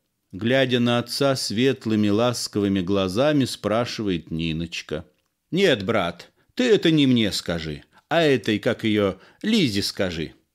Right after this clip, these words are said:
Это уже по ее департаменту. Да если есть у этой самой Лизы этакая какая-нибудь смешная книжка с картинками, то ты ее, значит, э, того,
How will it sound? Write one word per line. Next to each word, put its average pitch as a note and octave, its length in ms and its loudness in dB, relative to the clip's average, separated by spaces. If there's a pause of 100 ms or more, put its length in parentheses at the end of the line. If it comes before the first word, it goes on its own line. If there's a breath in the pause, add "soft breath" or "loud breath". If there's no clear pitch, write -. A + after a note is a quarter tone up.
Это F#3 300 2
уже C3+ 240 2
по E3+ 120 -2
ее C3+ 300 4
департаменту. E2+ 1000 -6 (280)
Да A2 140 0
если E3+ 500 2
есть F3+ 420 2
у B2+ 80 4
этой D3+ 380 2
самой C#3 460 2
Лизы A#2 600 2
этакая C3 580 0
какая-нибудь A#2 760 0
смешная G#2+ 580 -2
книжка A#2+ 500 -2
с E2 100 -8
картинками, E2 880 -4 (340)
то D#3+ 120 2
ты - 200 0
ее, F#3+ 340 4
значит, F3 480 0
э, D3 240 2
того, F2 600 -2